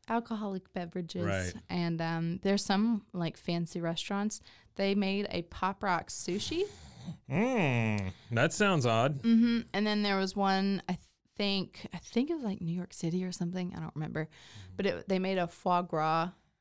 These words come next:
Speaker 1: lollipop with Pop
Speaker 2: Mm-mm.
Speaker 1: Rocks.
Speaker 2: No. So duck li-,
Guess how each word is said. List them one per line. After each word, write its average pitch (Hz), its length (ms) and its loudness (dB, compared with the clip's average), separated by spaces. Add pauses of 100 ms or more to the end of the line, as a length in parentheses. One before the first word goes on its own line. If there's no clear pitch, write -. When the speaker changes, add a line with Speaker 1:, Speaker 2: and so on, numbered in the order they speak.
(180)
Speaker 1:
lollipop 196 800 0
with 254 160 -2
Pop 254 220 0
Speaker 2:
Mm-mm. 156 60 -2
Speaker 1:
Rocks. 107 500 -2 (140)
Speaker 2:
No. 135 520 0
So 117 760 2 (160)
duck 139 360 -2 (520)
li-, 123 280 -2